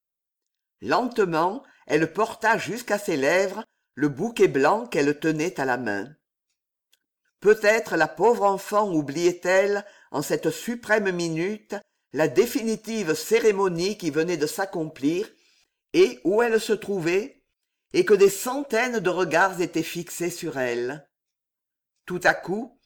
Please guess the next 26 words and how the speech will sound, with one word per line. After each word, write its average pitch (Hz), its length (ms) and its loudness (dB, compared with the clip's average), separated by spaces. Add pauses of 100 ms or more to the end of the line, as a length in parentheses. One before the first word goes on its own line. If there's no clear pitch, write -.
(300)
elle 160 160 2
regarda 165 600 2
autour 147 320 -4
d'elle. 117 520 -4 (1000)
Alors, 156 560 4 (300)
elle 147 220 2
se 151 140 -6
rappela 160 640 2
sans 147 300 -6
doute. 120 500 -8 (1300)
Ses 190 400 4
yeux, 202 300 6
vers 151 200 -2
le 156 80 0
balcon, 180 640 0 (360)
jetèrent 202 640 2
un 175 120 2
adieu 170 360 4
désespéré, 185 1120 0 (360)
et, 180 300 4 (220)
avec 180 340 0
une 170 160 -2
plainte 220 480 0
d'enfant 196 520 0
qui 185 160 -8
meurt, 170 460 -2